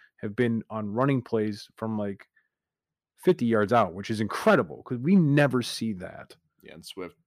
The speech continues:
Speaker 2: that run by Swift yesterday
Speaker 1: Yeah.
Speaker 2: was an absolute beauty. It was a great
Speaker 1: Absolute
Speaker 2: run.
Speaker 1: beauty. And so, I mean, like, the running game is humming, but, like, we really, we really don't. They got into the red zone, I think, once yesterday.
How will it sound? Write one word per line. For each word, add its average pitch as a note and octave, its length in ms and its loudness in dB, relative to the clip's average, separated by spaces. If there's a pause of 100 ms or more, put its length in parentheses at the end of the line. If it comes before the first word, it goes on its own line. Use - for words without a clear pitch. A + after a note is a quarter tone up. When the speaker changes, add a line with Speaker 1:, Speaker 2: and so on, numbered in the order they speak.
Speaker 2:
that A2+ 220 -6
run G#2 160 -10
by F2 80 -12
Swift - 320 -16
yesterday E2 300 -14
Speaker 1:
Yeah. F#2+ 80 -8
Speaker 2:
was E2+ 120 -16
an E2 60 -16
absolute D#2 320 -18
beauty. D#2+ 220 -18
It F2+ 40 -18
was F#2 60 -20
a - 60 -10
great A#2+ 80 0
Speaker 1:
Absolute A2+ 320 -4
Speaker 2:
run. F#2+ 100 -10
Speaker 1:
beauty. F2 340 -12 (260)
And G#2+ 220 -10
so, A#2 300 2
I A#2 60 0
mean, C3 140 2
like, B2+ 120 0
the B2 80 -2
running D#3+ 280 4
game D3+ 200 2
is A#2 120 -4
humming, G2 440 -6 (840)
but, B2+ 80 2
like, B2+ 360 -2 (1300)
we A#2+ 140 -4
really, D#3+ 300 6
we A2+ 120 0
really D3+ 220 4
don't. B2 480 -2 (600)
They A#2+ 360 -6
got D#3+ 180 2
into D3 260 -2
the B2 100 -2
red C3 200 2
zone, A#2+ 400 0
I - 60 -14
think, B2 240 -6 (260)
once A#2+ 560 -2
yesterday. - 460 -16